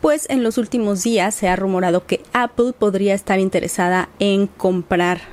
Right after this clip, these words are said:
la compañía, luego de todo el fiasco que ha habido en las últimas producciones, tanto de series en Disney Plus como en las películas que han estrenado. Entonces, hoy nos vamos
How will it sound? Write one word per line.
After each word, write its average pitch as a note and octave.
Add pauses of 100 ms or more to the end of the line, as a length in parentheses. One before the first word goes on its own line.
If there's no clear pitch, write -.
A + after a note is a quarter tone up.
(120)
la F#3+
compañía, A3+
luego G3+
de F3
todo G3+
el F#3
fiasco F#3+
que F#3
ha F3+
habido F#3
en F#3
las F3
últimas E3+
producciones, G3
tanto A#3+
de G#3
series C#4
en A#3
Disney C4+
Plus G#4+
como A3
en G#3
las F#3
películas F3
que -
han D#3+
estrenado. -
Entonces, E4
hoy F#4+
nos G4
vamos E4+